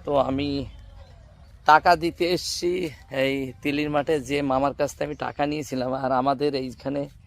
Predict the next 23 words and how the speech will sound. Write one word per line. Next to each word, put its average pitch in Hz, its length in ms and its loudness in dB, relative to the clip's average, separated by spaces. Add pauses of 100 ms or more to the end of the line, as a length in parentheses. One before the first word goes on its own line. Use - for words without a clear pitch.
(320)
প্রায় 143 220 4
দুই 135 240 -6
বিঘে 143 320 0
জমি 127 420 -2
আছে। 123 240 -4
এই 120 120 -4
যে, 117 180 -16 (600)
এই 143 160 0
যে 143 160 -4
জমিটা 139 440 0
জলে 131 400 -4
দেখতে 135 280 -10
পাচ্ছ, 147 220 -8
এই 143 220 -4
জায়গার 131 300 -4 (100)
থেকে 147 260 -2
এই 135 260 -2
এক 147 160 -4
ক্ষেপ, 180 300 2
ও 214 400 -4
যে 135 200 -6
ওই 127 200 0
অবধি, - 340 -8